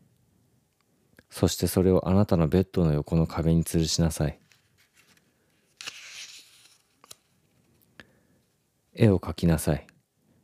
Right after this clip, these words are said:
一日の決まった時間の決まった光の下でしか現れない色を使って、とても短い時間で仕上げなさい。録音しなさい。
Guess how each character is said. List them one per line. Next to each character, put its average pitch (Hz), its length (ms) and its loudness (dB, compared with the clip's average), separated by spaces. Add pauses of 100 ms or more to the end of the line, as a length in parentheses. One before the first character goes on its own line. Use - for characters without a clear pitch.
(100)
一 98 260 0
日 98 240 2
の 95 100 2
決 95 140 -4
ま 90 100 4
っ 87 40 -4
た 90 160 -2
時 85 100 -4
間 87 240 2
の 80 220 -2 (340)
決 - 160 -6
ま 101 80 6
っ 101 80 0
た 104 100 -2
光 101 300 0
の 101 100 4
下 98 240 2
で 87 100 -2
し - 100 -6
か 80 120 -2
現 87 240 4
れ 95 80 2
な 90 140 2
い 80 60 0
色 85 160 0
を 78 80 -2
使 - 180 -10
っ - 20 -6
て、 - 320 -8 (1120)
と 101 100 -4
て 104 120 2
も 107 120 4
短 107 380 2
い 95 80 2
時 82 100 -2
間 82 200 0
で 80 80 -2
仕 - 160 -2
上 82 80 2
げ 82 80 2
な 78 100 0
さ 76 160 -4
い。 - 140 -12 (3500)
録 90 260 2
音 104 160 4
し - 160 -2
な 95 80 2
さ 87 220 0
い。 - 120 -10